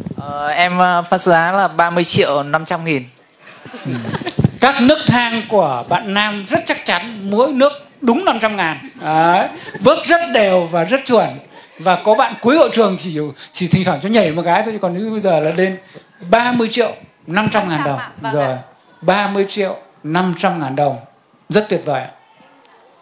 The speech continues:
Speaker 2: Xin nhắc lại, chúng ta đang chứng kiến một phiên đấu giá tại L'Espace, trung tâm, ờ, văn hóa, ờ, Pháp và gọi là Viện Pháp. Và cuốn sách long linh, lung linh,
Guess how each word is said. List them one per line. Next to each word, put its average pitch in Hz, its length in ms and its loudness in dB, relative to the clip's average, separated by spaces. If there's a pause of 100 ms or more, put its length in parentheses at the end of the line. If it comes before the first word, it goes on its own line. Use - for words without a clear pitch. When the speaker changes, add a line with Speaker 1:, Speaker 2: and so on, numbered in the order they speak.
Speaker 2:
Xin 190 160 -2
nhắc 214 140 2
lại, 196 320 0 (440)
chúng 208 200 -2
ta 185 320 2
đang 175 320 0
chứng 208 200 -4
kiến 190 340 0
một 170 120 -10
phiên 170 140 -4
đấu 185 140 2
giá 160 260 0 (100)
tại 156 140 0
L'Espace, 240 540 0 (460)
trung 190 180 -2
tâm, 175 320 0 (200)
ờ, 135 340 -10 (420)
văn 165 200 -2
hóa, 143 340 -2 (120)
ờ, 160 160 -6
Pháp 220 380 -4 (320)
và 131 160 -8
gọi 135 220 -6
là 123 160 -8
Viện 131 280 -2 (120)
Pháp. 226 340 -4 (500)
Và 139 360 -2 (100)
cuốn 196 240 2 (120)
sách - 200 -2 (240)
long 247 340 2
linh, 240 340 -2 (420)
lung 254 260 2
linh, 240 360 0